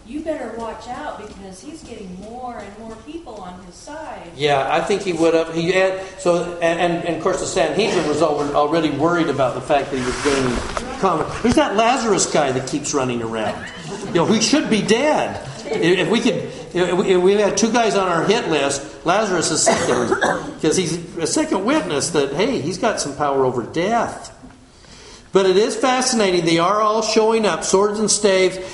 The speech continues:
Speaker 2: and he's gonna, and, and here is this mild, meek, loving person going, "Yeah, I'm him." And their response is to fall back terrified.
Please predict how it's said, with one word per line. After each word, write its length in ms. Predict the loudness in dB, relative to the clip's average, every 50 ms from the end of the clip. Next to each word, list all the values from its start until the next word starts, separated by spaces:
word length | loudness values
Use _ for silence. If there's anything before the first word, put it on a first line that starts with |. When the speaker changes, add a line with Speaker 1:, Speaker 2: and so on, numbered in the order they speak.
| -6 -2 0
Speaker 2:
and 140 | 2 4
he's 160 | 4 2 2 2
gonna, 240 | 2 2 2 2
and, 340 | 0 0 0 0 0 0 -2 -4 -8 -6 -2
and 140 | 0 0 2
here 240 | 2 4 4 4
is 140 | 2 2 4
this 280 | 4 4 4 2 0 -6 -8 -12 -12 -10 -6
mild, 840 | 0 2 2 4 4 2 2 2 2 2 2 0 -2 -4 -6 -8 -4
meek, 600 | 0 2 2 4 4 2 0 -2 -6 -10 -14 -12 -8
loving 520 | 0 2 2 2 2 2 -2 -2 -4 -2
person 440 | 0 2 2 2 2 2 0 2 2
going, 340 | 4 4 4 2 2 0 -4 -8 -8 -2
"Yeah, 200 | 0 0 2 2
I'm 100 | 0 0
him." 240 | 2 2 0 0 -2 -4 -8 -12 -16 -18 -20 -20 -20 -20 -20 -20 -20 -20 -20 -20 -20 -20 -20 -20 -20 -20 -20 -20 -20 -20 -20 -20 -20 -20 -20 -20 -20 -20 -20 -20 -8 -4
And 160 | -2 2 2
their 140 | 4 4 4
response 680 | 4 2 2 0 0 2 2 2 2 2 0 -2 -2 -2
is 180 | -2 -2 0
to 120 | 0 0 -2
fall 400 | 0 0 0 2 2 2 2 2
back 360 | 2 2 0 0 -4 -6 -10
terrified. 640 | -8 -4 -2 -2 -2 -2 -4 -6 -8 -10 -12 -12 -14